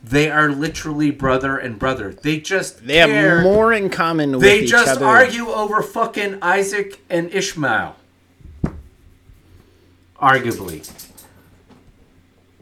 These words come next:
Speaker 1: And if someone would just say, and this is, again,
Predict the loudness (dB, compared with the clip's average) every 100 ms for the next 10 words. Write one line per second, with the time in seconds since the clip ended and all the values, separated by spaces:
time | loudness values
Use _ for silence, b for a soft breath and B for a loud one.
0 | -20 _ -4 0 2 0 -4 -2 0 2
1 | -2 -2 -4 -4 -6 -6 -6 -6 -4 -4
2 | -6 -10 _ _ _ _ _ -6 -2 -2
3 | -2 -8 -10 -10 -6 -4 -4